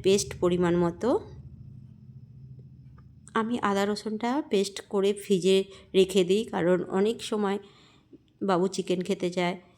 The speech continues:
আদা রসুনের পেস্টটা যদি করা থাকে, খুব তাড়াতাড়ি হয়ে যায়, কারণ রসুন ছাড়াতে অনেক সময় লাগে। আমার তো লাগে,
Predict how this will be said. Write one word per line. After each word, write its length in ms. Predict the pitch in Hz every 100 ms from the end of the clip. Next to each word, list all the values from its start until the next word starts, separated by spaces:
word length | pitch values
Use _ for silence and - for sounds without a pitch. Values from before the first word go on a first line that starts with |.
| _ -
আদা 120 | 190
রসুনের 320 | 190 208 214 220
পেস্টটা 300 | - 190 -
যদি 200 | 214 214
করা 300 | 226 208 208 233
থাকে, 240 | 233 226
খুব 220 | 220 277 277 -
তাড়াতাড়ি 480 | - 196 180 190 196 214
হয়ে 220 | 190 190
যায়, 160 | 196 190
কারণ 140 | 202 220
রসুন 220 | 180 214 202
ছাড়াতে 320 | 202 196 196 -
অনেক 220 | 196 180
সময় 280 | - 190 175
লাগে। 140 | 165 165 196
আমার 160 | 220 262
তো 60 | 320
লাগে, 320 | 269 185 160